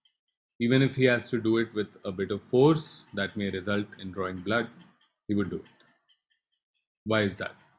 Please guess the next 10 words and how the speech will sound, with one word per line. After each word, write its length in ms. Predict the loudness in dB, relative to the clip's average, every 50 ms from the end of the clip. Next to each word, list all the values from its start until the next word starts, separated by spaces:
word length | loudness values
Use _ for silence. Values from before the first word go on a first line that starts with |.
| _ _ _ _ _ _ _ _ _ _ _ _ _ _
Because 320 | -4 2 4 4 4 4
he 100 | 4 2
has 200 | 2 2 2 -2
compassion 500 | -6 -8 -8 -4 -4 -4 -6 -4 -6 -6
for 120 | -6 -6 -4
the 100 | -4 -4
young 200 | -4 -4 -6 -6
boy, 200 | -6 -6 -8 -8 -10 -16 _ _ _ _ -8
because 360 | -8 -6 -4 -4 -4 -4 -2
he 260 | -2 -2 -2 -2 -4